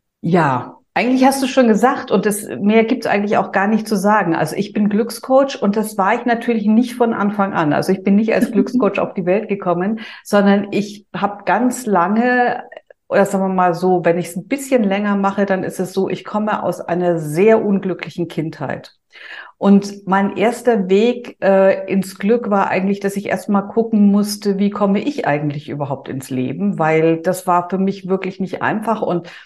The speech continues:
Speaker 1: in meiner Familie war es so üblich, sich umzubringen, also, äh, zu versuchen, sich umzubringen. Das heißt, wir haben uns immer gegenseitig in den Krankenhäusern besucht.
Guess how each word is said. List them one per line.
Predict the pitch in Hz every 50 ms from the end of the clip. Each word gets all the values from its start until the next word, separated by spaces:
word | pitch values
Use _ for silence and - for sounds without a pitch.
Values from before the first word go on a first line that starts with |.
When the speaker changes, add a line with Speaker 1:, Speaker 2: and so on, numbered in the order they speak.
| _ _ _ _ -
Speaker 1:
in | 180 180
meiner | 190 185 185 196 202 190
Familie | - 202 196 196 196 202 202 202 190 175
war | 175 175 180
es | 175 -
so | - 190
üblich, | - 202 202 - 208 202 202 -
sich | - - - -
umzubringen, | 202 240 262 254 - - - 147 151 147 151 156 175 202 -
also, | - 156 147 156 135 - - _ _ -
äh, | - 196 - - - 165 165 -
zu | - - 180
versuchen, | - 185 170 160 220 233 202 202 190
sich | - 196 196 -
umzubringen. | 170 185 165 190 185 190 180 180 175
Das | 170 -
heißt, | 170 160 165
wir | - 170
haben | 170 180
uns | 185 175 -
immer | - 185 175
gegenseitig | 170 175 175 175 180 165 - 185 175 170 170 165
in | - 170
den | 170 170
Krankenhäusern | 165 - 185 196 208 208 190 170 160 156 156 165 160
besucht. | 156 160 151 156 180 214 208 208